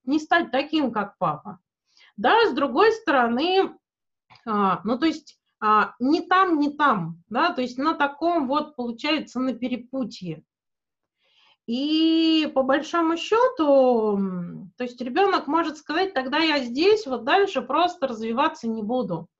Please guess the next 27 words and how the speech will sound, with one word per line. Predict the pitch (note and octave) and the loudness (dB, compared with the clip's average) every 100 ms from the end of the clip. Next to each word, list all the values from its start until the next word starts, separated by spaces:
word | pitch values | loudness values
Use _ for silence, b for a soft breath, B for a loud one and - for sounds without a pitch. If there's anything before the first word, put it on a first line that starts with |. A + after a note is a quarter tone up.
| _ _ _ _ | _ _ _ _
То | B3 | -8
есть | B3+ | -2
мне | E4 | -2
проще | F4 F#4 E4+ D#4 | 0 0 0 -2
остановиться | C#4+ - D4+ D4+ C#4+ - C4 | -4 -6 -2 -2 -2 -6 -6
вот | C#4 | -6
здесь, | C#4 F#4 B4+ F#4+ | 0 4 6 4
да, | A3+ F4+ F#4+ | 2 2 2
и | D4 D4 | 0 -2
вот, | C4+ C4 | -2 -4
ну, | D4 C#4+ | -4 -2
грубо | D4 C#4+ | -2 -2
говоря, | C4+ C4 B3+ | 0 2 0
вообще | B3 F4 | -2 -4
ни | C4+ | -4
с | - | -4
кем | C#4 C4 | -4 -4
не | A#3 | -2
идентифицироваться». | A#3 A3+ G3+ G3+ - F3+ F3 E3 - F3+ _ _ _ _ _ _ C4+ | -4 -4 -8 -14 -6 -4 -4 -6 -18 -20 _ _ _ _ _ _ -6
Ну, | C#4 | -2
грубо | E4+ B3 | 0 0
говоря, | A#3 G#3 F#3+ | -2 0 0
да, | D4+ E4 | 2 0
остаться | C#4+ D4+ D#4 - | 0 -4 -4 -2
в | |
этом | C4 C4 C4 B3 | -2 -2 -2 -2
вопросе, | B3+ F4+ A#4 A#4+ D4 G#3+ | -2 2 2 2 -2 -4